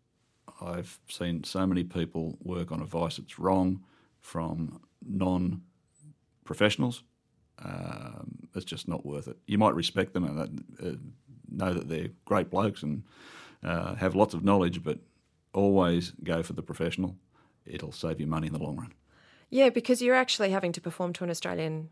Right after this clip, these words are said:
Speaker 2: standard. So
Speaker 1: Yep.
Speaker 2: unless you understand the intricacies of that standard, plus all the other regulations and rules and then approval processes,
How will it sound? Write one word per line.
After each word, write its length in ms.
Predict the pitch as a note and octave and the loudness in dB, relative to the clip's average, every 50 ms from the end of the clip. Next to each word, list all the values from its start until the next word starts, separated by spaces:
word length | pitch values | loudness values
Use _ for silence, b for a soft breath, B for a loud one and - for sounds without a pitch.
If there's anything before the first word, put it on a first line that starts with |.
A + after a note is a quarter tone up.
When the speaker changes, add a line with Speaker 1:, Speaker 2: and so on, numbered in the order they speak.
| _ - | _ -10
Speaker 2:
standard. 560 | - - - G#3+ G3+ F3+ D#3+ D#3 E3+ - - | -6 -2 0 0 0 0 -2 -6 -10 -10 -4
So 460 | - - F3 E3 D#3+ E3 E3 D#3+ D#3+ | 0 2 2 2 2 2 2 0 -2
Speaker 1:
Yep. 80 | - - | -2 -2
Speaker 2:
unless 380 | F3 F#3 F3 F#3 F#3 F3+ - - | 0 2 2 2 0 0 -2 -2
you 80 | F3 E3 | -2 0
understand 480 | D#3+ D#3 D#3+ - - F3 D#3+ D#3 D#3 | 0 -2 -2 -2 -2 -2 -2 0 0
the 100 | D#3+ E3 | -2 -2
intricacies 580 | E3 E3 - E3+ - - D#3+ - - D#3+ D3+ D#3 | -2 -2 -4 -8 -8 -8 -10 -6 -6 -4 -2 -2
of 220 | D#3+ D#3+ D#3+ D#3+ | -2 -2 -2 -2
that 220 | - D#3 D#3 - - | -2 -4 -4 -4 -4
standard, 340 | - E3 D3 D3+ D#3 D#3 | -2 -2 -2 -2 -2 0
plus 220 | - - F3+ E3 - | 0 0 2 4 4
all 120 | F#3 F3 | 4 4
the 160 | D#3+ E3 D#3 | 4 4 4
other 380 | D3+ D#3+ D#3 E3 D#3+ D#3 D3+ D3 B B B B B B B B | 4 4 4 4 4 4 2 0 B B B B B B B B
regulations 680 | E3 E3 D3 D#3 D#3 D3 C#3+ D3 - - D#3 D#3 D3 | -2 0 0 0 0 0 0 0 -2 -2 -4 -4 -4
and 140 | D3 D3 D3+ | -4 -4 -2
rules 380 | D3+ D#3 D3+ D3+ D3 D3+ C#3+ D3+ | 0 0 0 0 -2 -2 -4 -4
and 120 | D#3 D3+ D3 | -2 -2 -2
then 80 | D3 | -2
approval 380 | D3 C#3+ - - G#3+ A3+ A3+ F#3 | -4 -4 -2 -2 -2 -2 -2 -4
processes, 840 | - - C#3+ D3 D3+ - - D3+ C#3+ - - - - - - - - | -4 -4 -4 -4 -4 -4 -4 -4 -4 -4 -6 -4 -4 -4 -6 -6 -8